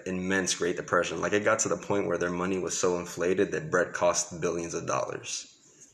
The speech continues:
And so, like, that's, you know, like, if bread costs, if bread is just so hard to get and people are starving,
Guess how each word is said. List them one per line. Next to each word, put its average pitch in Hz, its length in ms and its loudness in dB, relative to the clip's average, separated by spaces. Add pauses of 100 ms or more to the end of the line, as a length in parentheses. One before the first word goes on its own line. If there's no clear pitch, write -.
(140)
And 87 320 0
so, 82 220 2
like, 82 180 -2
that's, - 420 2
you 95 100 0
know, 85 120 0
like, 82 340 -2 (400)
if 92 220 -6
bread 98 380 6
costs, - 760 2
if 95 280 -4
bread 107 220 6
is - 180 0
just 123 180 2
so 104 140 4
hard 92 240 4
to 85 60 -6
get 92 360 4
and 80 80 -6
people 85 240 -4
are 82 100 -6
starving, 90 720 2